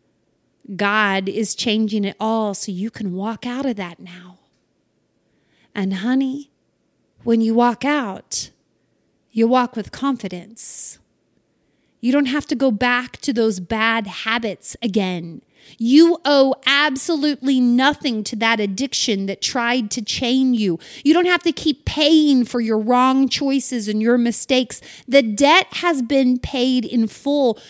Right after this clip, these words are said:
You are free to walk on out and live on up to the potential God has placed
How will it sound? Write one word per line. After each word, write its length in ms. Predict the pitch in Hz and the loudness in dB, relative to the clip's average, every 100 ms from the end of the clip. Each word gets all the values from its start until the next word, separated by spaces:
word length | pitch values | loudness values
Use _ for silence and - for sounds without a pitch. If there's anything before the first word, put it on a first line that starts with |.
| - | -6
You 240 | 233 320 370 | 0 2 2
are 180 | 359 | 0
free 800 | - - 311 330 339 370 381 403 403 - - | -2 -6 -4 0 4 4 4 2 -4 -16 -2
to 120 | 349 | 2
walk 420 | 294 294 311 359 349 | 4 4 2 2 0
on 300 | 320 320 302 | 2 2 2
out 420 | 302 330 370 - - - | 2 2 -2 -6 -18 -2
and 240 | 277 285 | 2 4
live 220 | 285 311 320 | 6 6 6
on 320 | 339 320 294 | 4 4 2
up 340 | 302 392 - - - - | 2 0 -4 -14 -14 -2
to 120 | - | 2
the 120 | 285 247 | 4 2
potential 880 | 285 294 - 359 370 330 302 262 240 | 0 -6 -6 -2 -2 0 2 2 2
God 340 | 262 269 269 | 0 0 -2
has 260 | 247 269 - | -4 -4 -6
placed 540 | - 247 226 - | -6 -4 -2 -4